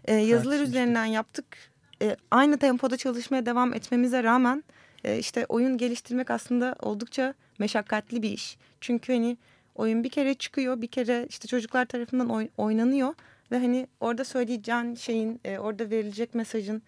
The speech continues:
Speaker 1: çocuklar tarafından oyunun çok kolay anlaşılabiliyor olması, seviliyor olması gerekiyor. Bu yüzden de bir sürü pilot yapmak gerekiyor. Oyunlarımız hala çıkmadı ama bu görseller, e, nihai görseller diyebiliriz. Sadece oyunlarımız henüz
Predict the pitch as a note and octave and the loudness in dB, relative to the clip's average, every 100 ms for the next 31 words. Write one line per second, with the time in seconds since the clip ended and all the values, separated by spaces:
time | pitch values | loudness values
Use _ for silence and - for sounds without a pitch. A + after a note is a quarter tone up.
0 | _ _ - A3 - C#4 C4+ C4 C4+ B3+ | _ _ -12 -10 -4 -2 -2 -4 -2 -2
1 | B3+ C4 C4+ - - B3 B3+ B3 A#3 A#3 | 0 -2 -4 -12 -8 -4 -2 -2 -2 -6
2 | - A3+ G#3 A3 G#3+ G#3 - - A#3 A3+ | -8 -8 -4 -2 -2 -4 -8 -6 -4 0
3 | B3 A#3+ G#3+ G#3 - F3+ - - _ G#3 | 2 2 0 -2 -8 -14 -16 -20 _ -6
4 | G3+ - D4 C4+ C4 B3+ D#4+ D4 - D4 | -6 -4 -4 -4 -4 -4 -4 -6 -6 -10
5 | - C4+ C4 A3+ - F#3+ - F#3 F3+ - | -6 -6 -4 -4 -4 -8 -6 -8 -8 -8
6 | D4 - - - C4 C4 C4+ C#4 - C#4+ | -10 -12 -20 -4 -2 0 -2 -4 -2 -2
7 | C4 B3 - - A3+ A3 - C4 C4 B3+ | 0 0 -2 -8 -6 -6 -4 -2 -2 -2
8 | A#3+ G#3 - A3 C#4 D#4 _ _ _ - | -2 -4 -4 -4 -4 -6 _ _ _ -8
9 | A#3+ A#3 B3+ B3 A3 G3 F3 A3 A3+ B3+ | -6 -2 0 0 -2 -2 -2 -2 0 0
10 | A3 G#3 G3 F#3+ C4 - _ - - B3 | 0 -4 -4 -8 -10 -14 _ -20 0 2
11 | A3+ A#3 A#3+ A#3 A#3 A3+ A#3+ B3 - | 4 2 2 2 0 -2 -4 -4 -6